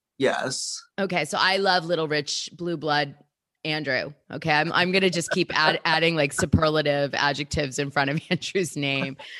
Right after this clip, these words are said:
Speaker 2: But, um, we always stay in touch. Okay. And we haven't gotten, like,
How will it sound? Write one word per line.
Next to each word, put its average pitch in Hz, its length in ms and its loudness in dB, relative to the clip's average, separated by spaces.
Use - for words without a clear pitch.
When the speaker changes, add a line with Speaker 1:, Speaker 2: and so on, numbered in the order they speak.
Speaker 2:
But, 185 220 6
um, 175 500 6
we 247 240 2
always 180 340 4
stay 143 260 0
in 139 100 -6
touch. 131 340 -4
Okay. 139 440 0
And 143 340 -6
we 214 140 -4
haven't 233 380 0
gotten, 180 400 -2
like, 147 360 -4